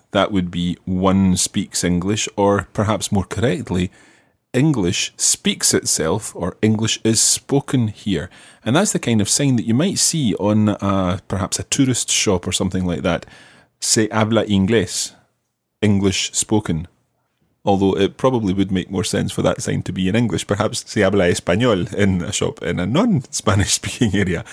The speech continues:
But that's the, just a, another example of using this se impersonally, when it's turning it almost,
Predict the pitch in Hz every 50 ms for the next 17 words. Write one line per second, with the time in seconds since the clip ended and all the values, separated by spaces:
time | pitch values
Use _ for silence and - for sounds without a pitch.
0 | - - - - - - - - 87 131 - - - - - 131 - 120 131 -
1 | - - - - - - - 64 69 67 62 110 - 85 90 98 - 90 87 85
2 | 87 90 92 87 90 87 85 82 80 - - - - - 80 80 87 110 - -
3 | 87 92 92 90 - - 95 92 - - 87 85 78 71 62 - - - - -
4 | - - - - _ - 90 87 87 85 73 - - - - _ _ _ _ _
5 | - - - 143 143 143 135 117 104 - - - 143 156 175 175 165 156 117 87
6 | - - - - - -